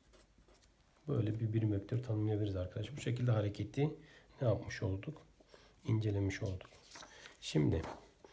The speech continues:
bir örnek çizelim. Bir örnek şöyle yapalım. Örneğimiz ne olsun arkadaşlar?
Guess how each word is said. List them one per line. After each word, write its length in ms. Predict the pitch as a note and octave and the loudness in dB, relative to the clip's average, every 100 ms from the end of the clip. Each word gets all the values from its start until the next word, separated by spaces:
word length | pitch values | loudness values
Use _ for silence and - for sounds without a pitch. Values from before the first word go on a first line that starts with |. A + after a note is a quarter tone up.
| - - | -20 -2
bir 100 | D3 | 4
örnek 360 | C#3+ C3+ C3 | 6 6 4
çizelim. 380 | - A2 F2 F2+ - - - - - | 2 2 4 2 -4 -12 -16 -14 -2
Bir 120 | A2 | 0
örnek 460 | G#2+ G#2+ A2+ A#2 - - | 2 2 0 -2 -16 -20
şöyle 360 | - A#2+ G#2 | -2 0 0
yapalım. 460 | F#2+ F2 A#2 G#2+ A#2 - - - - - - - - - - - - - - - | -2 -6 -6 -6 -6 -8 -14 -14 -16 -18 -18 -16 -16 -14 -14 -14 -14 -14 -18 2
Örneğimiz 560 | C#3+ C3+ C3 C3 D3 C3+ | 10 12 12 10 8 8
ne 100 | D#3 | 8
olsun 300 | B2+ - A2+ | 8 8 4
arkadaşlar? 760 | G#2+ - A#2+ A2 - C#3+ C#3+ | 4 0 -2 -2 -2 -2 -2